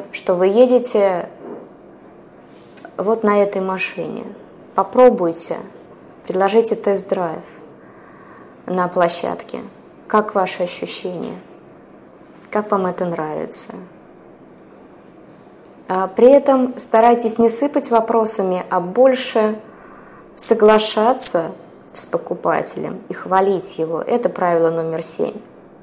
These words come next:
В отдельных случаях помогает, если вы приводите примеры других покупок. Например, обычно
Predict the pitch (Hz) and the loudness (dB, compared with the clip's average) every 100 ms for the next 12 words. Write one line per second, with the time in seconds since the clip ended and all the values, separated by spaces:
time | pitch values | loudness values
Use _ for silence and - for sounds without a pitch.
0 | - - - - - - - - - - | -20 -20 -20 -20 -20 -20 -18 -20 -20 -20
1 | - - 175 180 180 190 254 254 247 - | -20 -6 2 4 4 6 6 6 4 2
2 | 262 277 269 233 233 - 202 196 190 233 | 0 2 0 0 -2 -8 -4 -4 0 4
3 | 247 254 254 - - - - - - - | 6 4 0 -8 -18 -20 -20 -20 -20 -20
4 | - - 214 247 247 269 240 220 247 247 | -10 0 2 6 6 6 6 6 6 6
5 | 247 - 214 196 208 294 302 202 185 185 | 2 -2 -2 0 2 4 4 4 0 0
6 | 240 - 196 - 165 - - - - - | -2 -2 -6 -4 -6 -6 -8 -12 -18 -20
7 | - - - - - - - - - - | -20 -20 -20 -20 -20 -20 -20 -20 -20 -20
8 | - - - - - - - - - 247 | -20 -20 -20 -20 -20 -20 -20 -20 0 2
9 | 302 277 214 170 151 - - - - - | 4 2 2 0 -4 -12 -20 -20 -20 -20
10 | - - - - - - - - - - | -20 -20 -20 -20 -20 -20 -20 -20 -20 -20
11 | - - - - - - - 185 226 320 | -20 -20 -20 -20 -20 -10 -2 0 2 2
12 | - 302 294 | 2 4 2